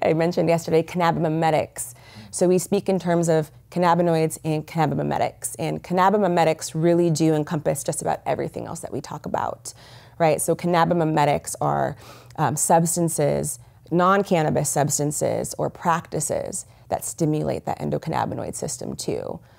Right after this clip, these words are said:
So again, we have our cannabinoids, then we have everything that falls under the cannabimimetic category, which is nutrition, detoxification, supplementation, physical activity,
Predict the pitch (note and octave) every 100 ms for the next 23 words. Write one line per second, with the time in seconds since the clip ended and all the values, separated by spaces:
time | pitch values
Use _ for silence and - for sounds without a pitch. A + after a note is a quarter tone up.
0 | - F3 E3+ D#3+ D#3 C#3+ C3+ G3 A#3+ C4
1 | B3 A#3+ A3 G3 E3 D#3+ D#3 F3 E3 E3
2 | C#3 - - D3 D#3 C3 F#2+ - D#3+ C#3
3 | - D#2 D#3 G#3 G#3 - G3 F#3 E3+ F3
4 | E3+ D3+ D#3+ D#3+ D3+ - D3+ D#3 D#3 D#3
5 | C#3+ - - C#3+ D3 D3 - A2+ - -
6 | - - F#3 E3+ D#3 D3 D3 D3+ D3 D3+
7 | F3+ F3 F3+ D#3+ - D3+ - - E3 D#3
8 | D#3 D3+